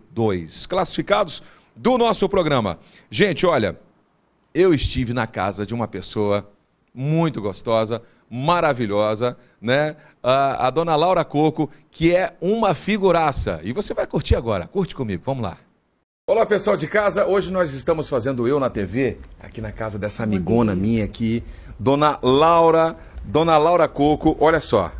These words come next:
Speaker 1: olha a bandeira do Linhares, olha a bandeira do Linhares.
Speaker 2: Tem mais aqui.
Speaker 1: Na verdade, tem um monte de bandeira,
Speaker 2: Tem outra aqui,
Speaker 1: tem um
Speaker 2: ó.
Speaker 1: monte de bandeira do Linhares
Speaker 2: Olha
Speaker 1: aqui.
Speaker 2: que eu já dei pros outros,
Speaker 1: É,
Speaker 2: né?
Speaker 1: fora o que ela já deu pros outros.
Speaker 2: Pros amigos.
Speaker 1: Tudo bom com a senhora, dona Laura?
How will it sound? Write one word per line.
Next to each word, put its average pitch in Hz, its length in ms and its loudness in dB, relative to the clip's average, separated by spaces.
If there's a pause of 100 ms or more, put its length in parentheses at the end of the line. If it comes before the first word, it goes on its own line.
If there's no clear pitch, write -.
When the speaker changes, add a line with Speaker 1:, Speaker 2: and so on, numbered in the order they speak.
Speaker 1:
olha 156 220 4
a - 20 2
bandeira 123 540 2
do 110 120 2
Linhares, 98 840 -2
olha 120 140 -6
a 131 40 -4
bandeira 101 360 -6
do 90 80 -4
Linhares. 90 480 -4
Speaker 2:
Tem - 100 -12
mais - 140 -10
aqui. - 180 -16
Speaker 1:
Na 226 80 2
verdade, 262 240 6
tem 311 100 2
um 285 80 -2
monte 294 240 2
de 170 120 0
bandeira, 160 380 2
Speaker 2:
Tem 262 80 -2
outra 226 160 -8
aqui, - 100 -12
Speaker 1:
tem 320 100 4
um 285 40 8
Speaker 2:
ó. - 20 4
Speaker 1:
monte 254 380 6
de 202 40 -2
bandeira 190 400 4
do 165 80 0
Linhares 165 400 0
Speaker 2:
Olha - 80 2
Speaker 1:
aqui. - 120 -2
Speaker 2:
que - 40 0
eu 359 60 -2
já 339 60 -2
dei 277 140 -2
pros 220 200 -8
outros, 214 180 -2
Speaker 1:
É, 233 220 4
Speaker 2:
né? 190 80 4
Speaker 1:
fora 269 260 4
o 262 40 4
que 262 100 -4
ela 240 120 2
já 202 160 2
deu 180 200 2
pros 151 260 0
outros. 101 260 2
Speaker 2:
Pros 208 160 -8
amigos. 185 400 -6
Speaker 1:
Tudo 226 320 4
bom 180 280 0
com 170 100 0
a 131 60 0
senhora, 147 360 0
dona 95 220 -2
Laura? 85 420 -2